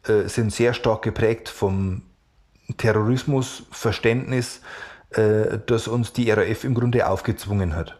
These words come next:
Äh, wir begreifen Terrorismus heute immer unter diesen revolutionären Prämissen, dass Terrorismus immer eine Umwälzung der bestehenden Verhältnisse zum Ziel hat.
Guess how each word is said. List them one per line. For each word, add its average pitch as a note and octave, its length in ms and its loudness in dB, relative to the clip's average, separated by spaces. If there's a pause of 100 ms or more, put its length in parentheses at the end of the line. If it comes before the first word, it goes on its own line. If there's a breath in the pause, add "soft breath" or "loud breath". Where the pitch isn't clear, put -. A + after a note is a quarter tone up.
(560 soft breath)
Äh, F#2+ 240 2
wir A2 120 2
begreifen G#2+ 540 2
Terrorismus A#2 720 -2
heute A2+ 240 2
immer B2+ 360 0
unter B2 220 -2
diesen A#2+ 260 0
revolutionären A2+ 840 0
Prämissen, G2+ 640 -2 (200)
dass G2+ 140 -4
Terrorismus G#2+ 600 -2
immer A#2+ 160 2
eine A2 240 0
Umwälzung A#2+ 580 2
der A2+ 80 2
bestehenden A2+ 580 -2
Verhältnisse A2 680 0 (960 loud breath)
zum A2+ 240 0
Ziel A2 260 -2
hat. F2 160 -4